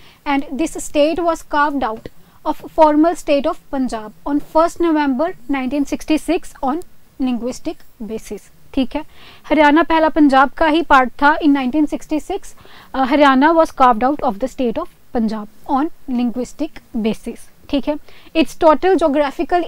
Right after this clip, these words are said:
area is four four two one two square kilometers. And Chandigarh is the capital of Haryana. Faridabad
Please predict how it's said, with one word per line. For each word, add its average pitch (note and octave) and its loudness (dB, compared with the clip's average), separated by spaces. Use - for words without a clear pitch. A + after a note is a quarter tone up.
area D#4 0
is B3 -10
four D#4+ 4
four D#4 0
two D#4 2
one D#4 2
two D#4 -2
square B3+ 2
kilometers. A#3 -4
And C4+ -8
Chandigarh D#4 2
is B3 -4
the D#4 -6
capital D#4+ -6
of C#4+ -4
Haryana. C#4 4
Faridabad D#4 0